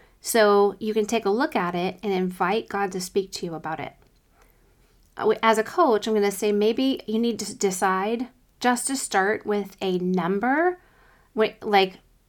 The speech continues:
you're looking at how to set your prices. Pick a number and then tell people that's how much you charge. I-, then you will find out if it's, if it feels too high for you or it feels too low for you or people don't respond well to it.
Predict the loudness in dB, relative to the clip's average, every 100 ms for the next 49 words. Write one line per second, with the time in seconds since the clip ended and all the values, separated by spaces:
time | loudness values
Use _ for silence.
0 | _ _ 4 4 4 2 2 2 0 -2
1 | -12 -4 2 2 2 0 0 2 2 2
2 | 0 -4 _ _ 2 4 4 2 0 -4
3 | -8 -10 -12 _ _ _ 0 2 4 4
4 | 2 0 -4 -10 _ _ _ _ _ _
5 | _ _ 0 4 4 4 2 2 0 0
6 | -2 2 4 4 4 0 0 0 -2 -2
7 | -6 -10 -18 _ _ _ _ _ _ _
8 | _ -12 -12 -8 0 8 10 10 8 4
9 | 0 -2 0 -2 -2 -2 -4 -2 -2 -2
10 | -4 -2 -2 0 -2 0 2 2 2 2
11 | 0 0 0 0 2 2 2 0 0 0
12 | -2 0 2 0 -4 -4 -4 -2 -4 -2
13 | 0 4 4 2 -2 2 2 2 0 -2
14 | -6 -8 -8